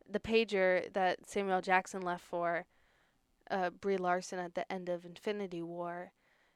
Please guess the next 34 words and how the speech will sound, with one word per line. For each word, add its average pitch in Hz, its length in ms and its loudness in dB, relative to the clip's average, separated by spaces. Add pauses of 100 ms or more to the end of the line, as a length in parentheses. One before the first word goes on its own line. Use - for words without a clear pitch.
(240)
And 196 320 0
in 277 140 6
the 294 60 4
movie, 226 240 6
they 180 120 6
explain 170 460 -4
that. 170 240 -8
She 185 120 -10
gives 175 240 -6
it 170 100 -8
to 180 120 -8
him, 170 340 -10
and 170 100 -18
she's - 220 -14
like, - 220 -8
"Hey, 175 380 -8 (180)
just 185 160 -8
call 170 180 -10
me 170 120 -12
when 165 160 -14
you 170 100 -14
need 165 260 -14
me." 170 220 -18 (580)
<coughs> - 40 -2 (1000)
And, 208 360 2
um, 170 140 -2 (880)
they're 233 100 0
trying 233 200 0
to 226 80 2
set 220 240 4
it 208 120 0
up, 190 240 4
and 214 120 0
then 208 240 4